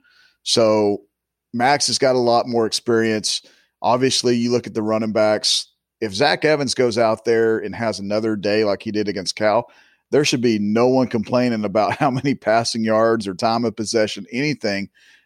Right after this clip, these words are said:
um, if, if they're gonna run the football behind that guy. Receiver-wise, if, if they do, and I think S M U,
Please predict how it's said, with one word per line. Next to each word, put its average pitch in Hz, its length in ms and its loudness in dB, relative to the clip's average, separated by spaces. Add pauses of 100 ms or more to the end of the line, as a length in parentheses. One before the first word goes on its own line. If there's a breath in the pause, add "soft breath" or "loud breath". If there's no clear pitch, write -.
(160)
um, 98 560 -2 (460)
if, - 260 -2
if 117 160 -2
they're 123 140 2
gonna 113 180 2
run 110 180 2
the 95 60 -4
football 87 580 0 (360)
behind 101 340 -2
that 104 200 0
guy. 76 260 -8 (1000 soft breath)
Receiver-wise, 123 1040 2 (180)
if, 104 220 0
if - 140 -8
they 113 120 2
do, 120 480 -2 (280)
and 127 120 -2
I 123 80 2
think 135 240 -2
S 131 200 0
M 117 100 -4
U, 120 320 0